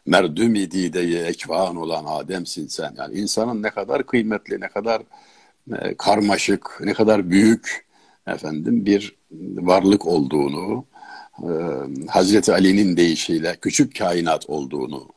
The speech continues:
işaret etmişti. E, öğrenilecek şeyin ucu bucağı yok yani. Ne kadar öğrenirseniz cehlinizi o kadar fark ediyorsunuz. Rahmetli şair Necip Fazıl, "Alim ki hayreti yok, ne boş yere gayrette." demişti.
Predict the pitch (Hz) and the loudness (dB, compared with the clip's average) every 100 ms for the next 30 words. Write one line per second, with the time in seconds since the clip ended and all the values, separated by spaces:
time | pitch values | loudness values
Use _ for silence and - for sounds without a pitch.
0 | - - 76 73 73 67 - 64 - - | -12 -4 -2 -2 -2 -6 -8 -10 -8 -2
1 | 165 247 _ _ - - - - - - | -2 -2 _ _ -20 -20 -20 -10 -4 -2
2 | - 95 110 123 127 120 110 - 127 139 | 0 2 4 4 2 0 0 0 0 0
3 | - - 87 104 90 104 127 147 107 90 | -4 -8 -6 -4 -2 0 2 2 2 0
4 | 110 110 85 - 71 64 65 _ _ - | 2 2 0 -6 -12 -12 -16 _ _ -20
5 | - _ - 147 147 131 107 98 101 113 | -20 _ 0 0 2 2 0 0 -2 -4
6 | 147 175 180 151 123 107 120 131 151 123 | -4 -6 -6 -4 -4 -2 -2 -2 -2 -2
7 | 101 80 80 76 67 71 65 - 143 143 | -4 -4 -6 -6 -8 -8 -8 -8 -8 -8
8 | - _ _ _ 120 117 117 - 120 110 | -12 _ _ _ -8 -4 -4 -2 -2 -2
9 | - 110 110 107 104 101 98 110 101 98 | -4 -4 -2 -2 -2 -4 -4 -2 0 0
10 | 101 _ _ _ _ _ - - _ - | -4 _ _ _ _ _ -20 -20 _ 0
11 | 98 110 131 123 120 92 104 113 107 107 | 4 6 6 6 4 6 6 4 2 4
12 | 135 139 113 120 120 - 110 95 90 85 | 4 2 2 0 0 0 0 0 0 0
13 | 82 78 - - 82 78 71 - - - | 0 -2 -8 -8 -6 -6 -10 -14 -16 -18